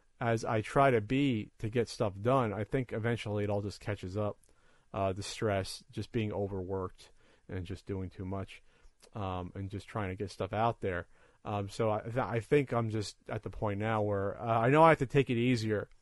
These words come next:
Um, in two thousand seventeen, there's no way I, I could keep, possibly keep up the pace that I've been on for literally the past two years. Not even past year, the past two years, I've been on a breakneck sort of pace with the amount of work I've been doing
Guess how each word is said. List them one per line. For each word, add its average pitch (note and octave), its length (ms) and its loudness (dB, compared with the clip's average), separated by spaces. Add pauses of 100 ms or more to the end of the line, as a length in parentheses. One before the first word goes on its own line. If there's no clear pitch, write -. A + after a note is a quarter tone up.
(440)
Um, F#2+ 300 -4 (880)
in C#3 140 4
two D#3 160 8
thousand C3+ 240 8
seventeen, B2 400 2
there's A2+ 160 2
no C3 100 6
way A#2 200 6
I, - 20 6
I G#2+ 200 -4
could - 120 -14
keep, A#2+ 180 -2 (240)
possibly B2+ 400 6
keep - 160 -4
up - 100 -8
the - 60 -10
pace A2 360 0
that G#2+ 120 -2
I've G2+ 80 0
been G2+ 100 -4
on G2+ 220 -2
for G2 180 -4
literally A2+ 460 0 (360)
the - 60 -6
past - 380 0
two C3+ 240 0
years. G2 400 -2
Not C3 140 4
even B2+ 120 2
past A2+ 220 2
year, A2+ 120 0
the F2 60 -4
past A2+ 280 -4
two - 160 -8
years, G#2+ 260 -2
I've G2 140 -6
been G#2 80 -4
on G2 80 -6
a F#2 60 -8
breakneck A2 920 -6 (400)
sort A#2+ 180 -2
of G2 100 -2
pace G#2 460 -2
with G2+ 140 -8
the - 40 -8
amount G2 200 -2
of F#2+ 100 -6
work G#2 280 -2
I've G2 120 -2
been F#2+ 140 -6
doing F#2 320 -4